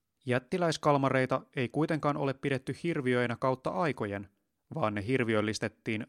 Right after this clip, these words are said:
vasta tuhatkahdeksansataaluvun lopulla. Vedenalaiseen maailmaan on liitetty ammoisista ajoista lähtien erilaisia myyttisiä kertomuksia ja olentoja. Näitä tarinoita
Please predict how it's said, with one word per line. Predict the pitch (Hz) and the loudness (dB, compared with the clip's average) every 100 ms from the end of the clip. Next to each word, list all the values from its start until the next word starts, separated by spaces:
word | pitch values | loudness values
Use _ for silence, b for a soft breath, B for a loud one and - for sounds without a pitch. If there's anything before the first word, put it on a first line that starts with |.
| 151 | -4
vasta | 123 120 127 | -2 0 -2
tuhatkahdeksansataaluvun | 113 117 - 131 120 - 117 - 120 117 123 135 | -4 -6 -2 0 0 -2 -6 -2 -2 0 0 0
lopulla. | 135 107 101 110 - _ _ _ _ _ _ _ _ _ _ _ _ _ _ _ _ _ _ _ _ - 110 | 0 -2 -6 -6 -12 _ _ _ _ _ _ _ _ _ _ _ _ _ _ _ _ _ _ _ _ -14 -4
Vedenalaiseen | 113 170 180 147 123 107 101 | 0 0 0 2 2 2 -2
maailmaan | 104 135 123 98 95 92 - | 0 0 2 0 -2 -2 -6
on | - 107 | -6 -4
liitetty | 101 104 - 120 | -2 -4 -6 -6
ammoisista | 151 139 156 135 123 113 | -4 -2 -2 -2 -4 -4
ajoista | 117 123 120 98 101 | -2 0 0 -2 -2
lähtien | 101 107 - 104 95 - - | 0 -2 -4 -6 -6 -8 -6
erilaisia | 127 110 95 101 147 | -2 0 -2 -2 -2
myyttisiä | 143 139 127 120 110 | -2 -2 -4 -2 -2
kertomuksia | - 107 104 107 107 - 120 101 _ 135 | 0 -2 -2 -6 -6 -4 -4 -4 _ -4
ja | 135 | -2
olentoja. | 101 92 92 98 107 92 _ _ _ _ _ _ _ _ _ - | -2 -4 -4 -6 -6 -8 _ _ _ _ _ _ _ _ _ -10
Näitä | 101 156 180 | -4 -4 2
tarinoita | 170 151 131 120 120 | 2 4 4 2 0